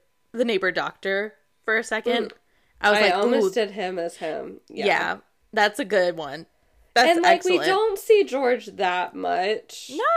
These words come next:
Speaker 2: We only
Speaker 1: No.
Speaker 2: see him in that one episode, right? I
Speaker 1: No.
Speaker 2: think.
Speaker 1: Yeah, just the one.
Speaker 2: Yeah. So, um, oh, yeah. I had to pick
Speaker 1: Great
Speaker 2: George
Speaker 1: pick.
Speaker 2: Clooney.
Speaker 1: I love,
Speaker 2: Thank
Speaker 1: I
Speaker 2: you.
Speaker 1: love both of our picks for George Devereaux.
Speaker 2: Yeah, yeah, yeah.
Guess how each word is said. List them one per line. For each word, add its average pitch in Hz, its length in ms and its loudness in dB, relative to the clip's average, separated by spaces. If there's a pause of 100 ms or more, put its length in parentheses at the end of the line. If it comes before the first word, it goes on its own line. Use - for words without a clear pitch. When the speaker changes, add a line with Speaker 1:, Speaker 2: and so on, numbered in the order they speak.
Speaker 2:
We - 120 4
only 466 200 6
Speaker 1:
No. - 100 0
Speaker 2:
see 302 160 -2
him 247 140 0
in 226 140 2
that 160 200 -4
one 190 220 -2
episode, 170 480 -10
right? 196 400 -6 (280)
I 247 120 -6
Speaker 1:
No. 254 240 0
Speaker 2:
think. 196 160 -10
Speaker 1:
Yeah, 175 100 0
just 196 240 -8
the 240 80 -4
one. 180 260 -10 (520)
Speaker 2:
Yeah. - 500 -6
So, 196 1000 -4
um, 185 580 -6 (1040)
oh, 190 420 -6 (140)
yeah. 85 400 -12
I 180 120 -12
had 233 140 -12
to 214 60 -6
pick 196 80 -8
Speaker 1:
Great 202 240 0
Speaker 2:
George - 160 -12
Speaker 1:
pick. 180 220 -4
Speaker 2:
Clooney. 190 280 -10
Speaker 1:
I 202 120 2
love, 233 280 2
Speaker 2:
Thank - 220 -14
Speaker 1:
I 214 80 2
Speaker 2:
you. 220 60 0
Speaker 1:
love 247 380 0
both 185 280 0
of 170 120 -6
our 165 140 -2
picks - 380 -8
for 190 160 -6
George 170 360 -8
Devereaux. 170 680 0
Speaker 2:
Yeah, 196 280 -4
yeah, 147 200 -4
yeah. - 320 -8